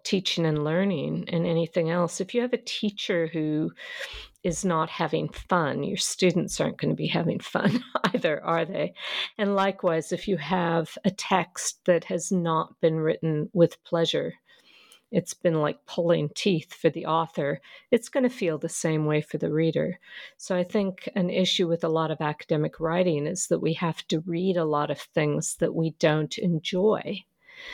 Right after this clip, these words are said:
Um, and then we get this message that that's how we're supposed to write too. So we just, uh, you know, it becomes this sort of never-ending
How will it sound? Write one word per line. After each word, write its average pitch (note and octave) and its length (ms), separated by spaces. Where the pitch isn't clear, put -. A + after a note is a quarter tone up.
Um, D#3+ 480
and F3 260
then F3 680
we F3+ 520
get F#3 220
this - 260
message F3+ 600
that - 160
that's E3 220
how E3 160
we're D#3+ 180
supposed E3 520
to E3+ 60
write D3+ 300
too. G#3 260
So F3 220
we D#3+ 140
just, - 760
uh, E3 440
you F3+ 160
know, C#3+ 100
it - 100
becomes E3 460
this D#3 180
sort D#3 240
of D3 180
never-ending D3+ 1080